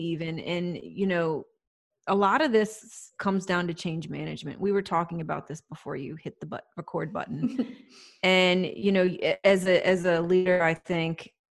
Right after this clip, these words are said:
Speaker 1: you have to upskill your, your team and give them the opportunity and the access to, to education to be successful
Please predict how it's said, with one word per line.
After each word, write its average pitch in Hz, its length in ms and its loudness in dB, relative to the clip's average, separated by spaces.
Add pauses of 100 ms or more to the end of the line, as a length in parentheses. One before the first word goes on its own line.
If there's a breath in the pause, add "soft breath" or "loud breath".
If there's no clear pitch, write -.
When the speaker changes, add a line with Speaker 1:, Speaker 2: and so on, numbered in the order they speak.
Speaker 1:
you 175 160 0
have 190 320 0
to 165 320 2 (300)
upskill 165 720 -4
your, 151 320 -4
your 160 200 -6
team 147 500 -10 (540)
and 170 260 0
give 185 260 2
them 180 200 0
the 170 160 0
opportunity 165 800 -4
and 160 80 -6
the 160 120 -4
access 156 580 -6
to, 147 300 -8 (200)
to - 140 -8
education 156 760 -8
to 156 120 -14
be 214 240 -2
successful 156 880 -8